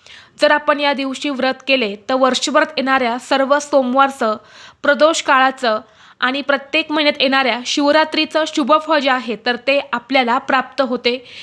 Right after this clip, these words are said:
इतकं महत्त्व या महाशिवरात्रीच्या व्रताला दिले जाते. महाशिवरात्रीची रात्र ही शिव आणि माता पार्वतीच्या लग्नाची रात्र मानली जाते.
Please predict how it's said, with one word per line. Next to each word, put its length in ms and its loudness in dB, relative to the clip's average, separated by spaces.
इतकं 340 0
महत्त्व 560 0
या 160 2
महाशिवरात्रीच्या 920 0
व्रताला 440 0
दिले 260 -2
जाते. 380 -4
महाशिवरात्रीची 1200 2
रात्र 360 0
ही 200 -6
शिव 340 0
आणि 200 -4
माता 380 0
पार्वतीच्या 840 0
लग्नाची 680 -2
रात्र 340 0
मानली 320 -2
जाते. 260 -4